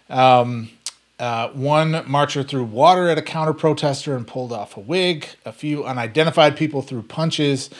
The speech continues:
uh, and police diverted the marchers around the area, sort of, but there were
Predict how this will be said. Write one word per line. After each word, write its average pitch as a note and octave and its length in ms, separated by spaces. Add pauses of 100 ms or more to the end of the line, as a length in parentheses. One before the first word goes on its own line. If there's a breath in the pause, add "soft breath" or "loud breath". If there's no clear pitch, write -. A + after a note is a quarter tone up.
(360 loud breath)
uh, A#2+ 360
and A#2+ 440
police C#3+ 340
diverted C#3 960
the B2+ 120
marchers B2+ 500
around A#2+ 720
the B2 120
area, A2 580 (140)
sort C#3+ 360
of, A2 260
but A#2 140
there A#2 120
were A2+ 300